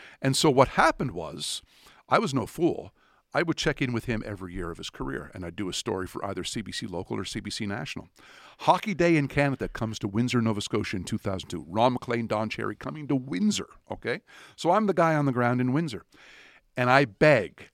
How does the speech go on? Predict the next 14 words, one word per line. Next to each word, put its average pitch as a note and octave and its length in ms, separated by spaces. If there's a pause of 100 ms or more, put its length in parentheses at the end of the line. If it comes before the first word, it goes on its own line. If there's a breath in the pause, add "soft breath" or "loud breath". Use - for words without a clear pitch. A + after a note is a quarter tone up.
(140)
I A#2 120
beg B2+ 360
the C3+ 80
producers A2+ 460
of - 100
Hockey G#2+ 260
Day G2 80
in F2+ 80
Canada, F2 360 (140)
"Let C#3 300
me D#3 100
do C#3 240
a B2+ 60
story G#2+ 460